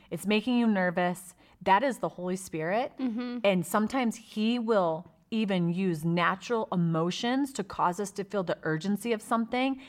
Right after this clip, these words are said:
Speaker 1: And let me just say, you sister, be brave, be courageous, cut it now, because what God's about to gift you, he needs you to cut it so he can replace it.
Speaker 2: Mm-hmm.
Speaker 1: And it'll be better.
Speaker 2: Mm-hmm.
Speaker 1: But if a relationship isn't right, cut it now.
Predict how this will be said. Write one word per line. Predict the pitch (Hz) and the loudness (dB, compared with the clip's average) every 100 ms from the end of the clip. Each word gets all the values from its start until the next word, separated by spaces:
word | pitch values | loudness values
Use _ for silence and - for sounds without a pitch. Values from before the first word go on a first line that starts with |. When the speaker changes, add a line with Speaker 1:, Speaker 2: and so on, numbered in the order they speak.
| - | -6
Speaker 1:
And | 175 180 | 0 2
let | 190 | 4
me | 247 | 2
just | 240 233 | 0 0
say, | 202 | 0
you | 202 | 0
sister, | 196 - 190 - 233 240 | -4 -2 -4 0 0 0
be | 202 196 | 0 -2
brave, | 143 180 185 202 208 | 0 0 2 0 0
be | 214 | -6
courageous, | - 208 190 208 | -2 -2 0 -4
cut | - 196 | 4 4
it | |
now, | 196 185 | 6 4
because | 196 214 220 180 - - - | 4 2 4 2 2 -16 -2
what | 185 202 202 208 | 6 6 6 6
God's | 214 190 | 4 4
about | 190 160 175 - | -2 2 2 2
to | 175 | -4
gift | 151 - 196 196 - | -4 2 2 2 -2
you, | 285 311 359 370 - - - | 4 6 6 2 -4 -20 -14
he | - 254 | 4 8
needs | 220 233 226 | 8 6 2
you | 240 | 0
to | |
cut | 233 220 190 | 2 2 2
it | - | 0
so | 180 | -4
he | |
can | 170 175 | -4 -4
replace | 160 175 170 - | -4 -4 -6 -8
it. | - - | -10 -4
Speaker 2:
Mm-hmm. | 269 247 240 240 - | -4 -4 -8 -6 0
Speaker 1:
And | 202 | 2
it'll | 202 | 4
be | 185 | 2
better. | 170 151 - 139 - - | 2 2 0 -8 -12 -10
Speaker 2:
Mm-hmm. | 240 240 226 - | -8 -8 -12 -4
Speaker 1:
But | 233 | 2
if | 233 | 4
a | |
relationship | 247 277 285 311 311 | 6 4 2 2 2
isn't | 302 | 4
right, | 277 320 370 - _ _ | 6 4 2 -14 _ _
cut | 233 | 0
it | 240 | 2
now. | 285 311 | 4 2